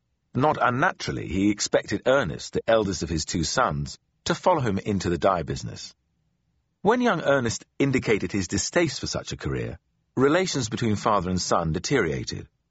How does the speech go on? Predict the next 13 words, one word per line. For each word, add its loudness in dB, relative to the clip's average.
all 4
the 4
more 4
so 0
after 0
Madame 2
Meissonier 2
died, 0
and 0
Charles 4
had 0
a 4
liaison 2